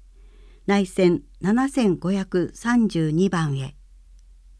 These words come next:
小樽市民大学講座の第一回は、九月二十七日火曜。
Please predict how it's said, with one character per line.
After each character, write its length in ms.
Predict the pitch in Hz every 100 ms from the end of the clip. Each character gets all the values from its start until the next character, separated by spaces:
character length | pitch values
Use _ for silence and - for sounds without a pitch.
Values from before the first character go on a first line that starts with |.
| - - - - - - - - -
小 140 | - 254
樽 280 | 247 190 185
市 180 | -
民 280 | 214 254 254
大 220 | 240 247
学 320 | 240 247 214 214
講 240 | 240 226
座 160 | 190 170
の 200 | 165 143
第 340 | 220 247 220
一 100 | 143
回 240 | - 170
は、 200 | 151 151 - - - -
九 120 | -
月 280 | 247 247 220
二 180 | 214 254
十 240 | 247 233
七 220 | 214 -
日 340 | 175 170 170 151
火 160 | - 170
曜。 420 | 170 180 156 143